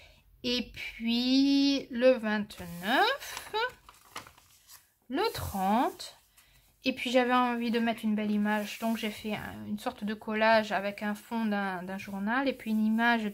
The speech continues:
que j'avais trouvée sur Pinterest que j'ai bien aimée. J'ai fait quelques doodles autour. Et puis, je crois qu'ici, est-ce que c'est ici déjà ? Euh,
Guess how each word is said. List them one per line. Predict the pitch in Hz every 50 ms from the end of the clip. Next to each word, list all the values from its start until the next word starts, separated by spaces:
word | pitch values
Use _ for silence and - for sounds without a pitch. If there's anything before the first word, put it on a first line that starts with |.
| -
que | - 214
j'avais | 208 214 214 208 208
trouvée | 208 - - 220 226 233
sur | - - 240 247
Pinterest | - 240 226 220 226 214 208 226 226 -
que | 262 240
j'ai | 233 214
bien | 214 214 220 214
aimée. | 208 202 208 208 226 247 262 233
J'ai | 220 208 214 220 214 - _ _ _
fait | - - - 220 220
quelques | - 233 226 - 240
doodles | 220 233 233 208 226 226 226
autour. | 220 208 - - 247 262 349 - - - - _ _ _ _ _ - - - - - _ _ _ _ _ _ _ _ _ _ _ _ _ _ _ _ _ _ _ _ _ _ _ _ _ _ _ _ _ _ _ _ _ _ _ _ _ _ _ _ _ _ _ _ _ _ -
Et | 247 262 262 262 - -
puis, | - - - - 240 247 254 247 247 247 247 247 240
je | 233 - 233
crois | 233 - - - 294 330
qu'ici, | 330 - - 277 262 - - - - 254 269 294 339 381 - - - _ _ _ _ -
est-ce | 233 - -
que | - 247
c'est | - - - 214
ici | 202 202 - - 214
déjà ? | 196 190 190 190 185 190 175 180 185 - - - - - - _ _ _ _ _ _ _ _ _ _ _ _ _ _ _ _ _ _ _ _ _ _ _ _ _ _ _ _ - - 95 - - - - - - - - - - - - - - - - - - - -
Euh, | 208 202 202 202 202 202 202 202 196 196